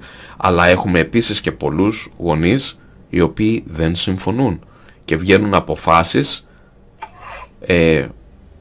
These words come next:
να απομακρύνονται, ε, να απομακρύνουν τα παιδιά από τους γονείς. Οι περισσότεροι από αυτούς τους φυσικούς γονείς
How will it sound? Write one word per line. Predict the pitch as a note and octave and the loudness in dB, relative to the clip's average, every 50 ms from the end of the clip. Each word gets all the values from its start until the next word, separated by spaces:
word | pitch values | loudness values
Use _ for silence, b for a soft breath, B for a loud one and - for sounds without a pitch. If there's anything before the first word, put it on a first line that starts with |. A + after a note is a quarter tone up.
| - - - - - | -20 -20 -20 -16 -4
να | - F#2 F2+ F2 - - - | 2 4 4 4 2 0 -6
απομακρύνονται, | G2 F2+ - F2 F2 E2+ E2+ - - A2+ A2+ A#2+ A#2 G#2+ A2 A2 A2 G#2+ - | -6 -2 0 2 2 2 2 2 2 2 4 4 4 4 4 4 2 2 0
ε, | - E2 D2+ - | -6 -6 -6 -4
να | - F2+ | -4 -4
απομακρύνουν | E2+ - E2+ E2+ F2 E2+ - A#2+ A2+ A2 | -4 -2 -2 -2 -2 -2 -2 -2 0 0
τα | - - | 0 2
παιδιά | - - F#2 G2 | 2 2 2 2
από | F#2+ F#2+ | 0 0
τους | - - | -2 -6
γονείς. | - - A2 C#3 E3 - - - - - - - - - - - - - - - - - - - _ - - - - | -2 0 2 4 4 2 2 -2 -10 -12 -20 -20 -20 -20 -20 -20 -20 -20 -20 -20 -20 -20 -20 -20 _ -20 -20 -10 -2
Οι | - - | 0 2
περισσότεροι | G#2 - A2 G#2+ - - D3+ E3 G#3 F3+ F3 | 4 6 6 6 8 6 6 8 8 8 8
από | D#3+ A3 C3 | 8 6 4
αυτούς | - - D#3+ E3 - | 2 6 4 4 4
τους | - B2+ - | 4 0 0
φυσικούς | - A#2 G#2+ - - F#2 - C3 D#3+ D#3+ C3+ | 2 0 2 2 0 0 4 6 6 6 8
γονείς | A2+ G2+ F2 E2 D#2+ E2 F#2+ B2 - - - | 6 4 4 4 4 2 2 2 0 -4 -8